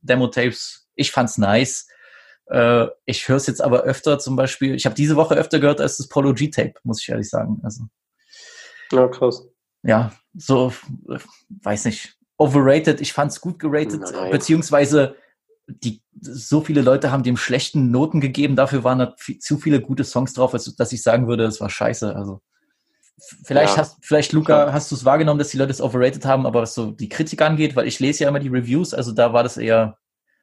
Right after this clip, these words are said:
Speaker 1: da wurde das eher gehatet, was ich auch nicht verstanden habe. Gut, aber, äh, Drizzy wird's überleben, auf jeden Fall, in seiner, äh,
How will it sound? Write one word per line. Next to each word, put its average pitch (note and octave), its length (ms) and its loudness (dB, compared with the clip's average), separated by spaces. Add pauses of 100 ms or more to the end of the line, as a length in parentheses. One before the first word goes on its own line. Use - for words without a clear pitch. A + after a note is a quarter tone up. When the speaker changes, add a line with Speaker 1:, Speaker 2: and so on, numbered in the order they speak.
(260)
Speaker 1:
da A2 100 -6
wurde A#2+ 160 -2
das A#2+ 180 -4
eher A2 200 4
gehatet, A2+ 640 -2 (120)
was A2 180 -10
ich - 80 -6
auch A#2+ 40 -2
nicht A#2+ 140 -4
verstanden A2 380 -4
habe. G2+ 240 -8 (1080)
Gut, - 380 0 (240)
aber, C3+ 400 4
äh, C#3 100 0
Drizzy C3+ 280 2
wird's A#2 160 0
überleben, G#2 360 2
auf G2 120 -6
jeden G#2 140 0
Fall, G2+ 200 0
in G#2+ 100 0
seiner, G2+ 440 0
äh, A2+ 100 -6